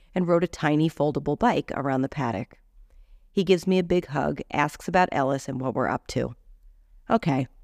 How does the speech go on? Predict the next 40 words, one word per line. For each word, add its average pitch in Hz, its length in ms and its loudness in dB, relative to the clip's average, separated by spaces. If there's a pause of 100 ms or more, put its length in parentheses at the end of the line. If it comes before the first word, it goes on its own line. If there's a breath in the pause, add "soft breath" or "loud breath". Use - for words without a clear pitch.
(180)
that - 180 2
felt 131 240 0
nice. 131 400 -2 (840)
As 160 140 -2
I 170 80 4
make 156 200 2
my 180 160 4
way 151 280 0
winding 143 400 0
down 131 240 -2
each 208 240 -2
row 165 160 2
of 151 100 -4
tents, 143 400 -4 (120)
I - 80 -6
stop 170 340 2
and 156 100 -2
chat 135 240 0
with 139 100 -2
a 147 60 -4
lot 165 240 4
of - 140 -6
people 110 400 -4 (360)
and 151 120 -4
kind 165 200 2
of 196 60 0
surprise 185 420 2
myself 135 420 -2
at 131 80 -4
how 143 140 -2
many 151 200 2
people 143 340 -4
we've 135 200 -4
met 170 220 4
in 127 100 -2
just - 260 -6
a 139 40 -4
short - 300 -2
time 127 300 -2
here. 127 300 -6